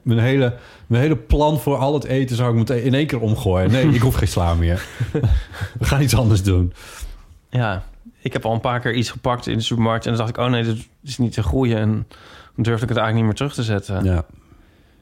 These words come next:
Speaker 2: Wat ik wel deed.
Speaker 1: Ja.
Speaker 2: Flatten the curve.
Speaker 1: Overal corona aan.
Speaker 2: Ja. Nou,
Speaker 1: Ik
Speaker 2: ja,
Speaker 1: moest bij
Speaker 2: eh,
Speaker 1: dat,
Speaker 2: ja.
Speaker 1: bij dat, bij dat mindful moest ik nog
Speaker 2: Ja.
Speaker 1: even denken aan, eh, met, want dan met de ogen open, eh, aan, eh, bidden van vroeger.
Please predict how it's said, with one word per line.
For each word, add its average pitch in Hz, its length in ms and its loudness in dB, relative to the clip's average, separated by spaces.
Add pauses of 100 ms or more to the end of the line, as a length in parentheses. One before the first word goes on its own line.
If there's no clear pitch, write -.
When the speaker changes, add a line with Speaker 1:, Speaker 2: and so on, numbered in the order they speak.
(540)
Speaker 2:
Wat 110 160 -10
ik 87 80 -8
wel 78 200 -8
deed. 80 320 -8 (1200)
Speaker 1:
Ja. 101 400 -2
Speaker 2:
Flatten 120 340 -2
the 120 60 -2
curve. 127 600 -2
Speaker 1:
Overal 113 320 2
corona 110 480 2
aan. 90 360 2 (300)
Speaker 2:
Ja. 101 260 -10 (560)
Nou, 98 120 -8
Speaker 1:
Ik 107 60 -4
Speaker 2:
ja, 110 160 2
Speaker 1:
moest 117 140 2
bij 127 140 0
Speaker 2:
eh, 120 60 4
Speaker 1:
dat, 120 100 2
Speaker 2:
ja. 123 160 0
Speaker 1:
bij 123 100 2
dat, 120 160 0
bij 120 120 0
dat 120 120 2
mindful 117 440 2
moest 110 160 4
ik 120 60 -2
nog 110 120 4
Speaker 2:
Ja. 117 100 2
Speaker 1:
even 110 140 -4
denken 120 320 2
aan, 110 240 2
eh, 107 200 0
met, 107 100 -2 (200)
want 110 180 -6
dan 110 140 -2
met 104 80 -4
de - 100 -10
ogen 123 300 -6
open, 98 340 -8 (400)
eh, 98 420 0
aan, 101 420 2
eh, 95 340 2 (100)
bidden 110 340 2
van 95 140 0
vroeger. 82 520 0